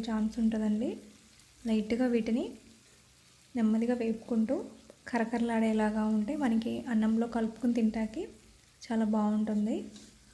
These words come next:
ఎన్వి బాగా అలవాటు ఉన్న వాళ్ళకి సడన్గా ఎన్వి మానేయాలంటే కొన్ని రోజులు ఇబ్బందిగా ఉంటుంది కదండి. కానీ ఇవి తినటం వల్ల మీ ఎన్వి లేని లోటు తీరుతుంది. చాలా టేస్టీగా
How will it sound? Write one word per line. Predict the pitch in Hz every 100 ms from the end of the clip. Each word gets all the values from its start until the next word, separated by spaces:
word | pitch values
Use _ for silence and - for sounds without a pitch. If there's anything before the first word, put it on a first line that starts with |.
| - - - - 247
ఎన్వి | 226 240 247 233
బాగా | 220 226 240 247 226
అలవాటు | 220 226 233
ఉన్న | 226 220
వాళ్ళకి | 220 220 214 - 269 240 226 226 - - -
సడన్గా | 220 220 233 262
ఎన్వి | 226 233 240
మానేయాలంటే | 226 220 220 226 226 220 226 247 240
కొన్ని | 226 220 220
రోజులు | 220 226 226 220
ఇబ్బందిగా | 202 214 220 226 220
ఉంటుంది | 214 220 214
కదండి. | 214 208 269 381 -
కానీ | 233 214 311 - - - - - -
ఇవి | 220 226
తినటం | 226 214 233
వల్ల | 233 233 226
మీ | 226 226 226
ఎన్వి | 208 214 240 233
లేని | 226 233 226
లోటు | 226 233 -
తీరుతుంది. | 220 220 226 208 208 392 453 - - - - _ _ _ _ -
చాలా | 233 220 214
టేస్టీగా | 214 214 226 226